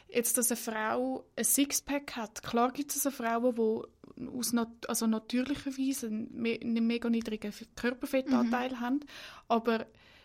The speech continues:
Speaker 1: denn, dass du ein Sixpack hast und so definierte Bauchmuskeln, ich glaub, das ist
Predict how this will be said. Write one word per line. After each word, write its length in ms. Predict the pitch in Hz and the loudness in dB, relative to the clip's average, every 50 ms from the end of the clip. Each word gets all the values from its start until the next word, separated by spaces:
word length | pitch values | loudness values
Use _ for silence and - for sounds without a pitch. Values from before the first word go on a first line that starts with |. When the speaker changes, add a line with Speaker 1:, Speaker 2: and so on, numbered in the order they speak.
| - - _ _ _ _ _ _ _ _ _ _ _ _ _ _ - | -20 -20 _ _ _ _ _ _ _ _ _ _ _ _ _ _ 4
Speaker 1:
denn, 140 | 262 240 233 | 6 6 6
dass 160 | 233 226 226 | 6 4 0
du 100 | - 240 | -2 -2
ein 60 | - | -2
Sixpack 640 | 226 - - 294 294 - - - 277 277 277 277 - - | 0 2 2 2 2 2 0 0 -2 -4 -4 -4 -6 -4
hast 240 | 220 214 - - | -4 -2 -2 -2
und 160 | 233 220 214 - | -2 -2 -2 0
so 100 | 254 254 | -2 0
definierte 540 | - 254 247 247 233 226 226 226 - - | 0 0 2 2 2 2 2 -2 -8 -6
Bauchmuskeln, 680 | - - 269 294 294 - 226 220 214 - - - - - | 0 4 4 4 4 2 -2 -2 -2 -2 -6 -6 -8 -8
ich 120 | 233 - | -6 -4
glaub, 140 | - 240 233 - | -4 -4 -2 0
das 140 | 240 - | 0 2
ist 200 | 254 226 - - | 2 2 0 -2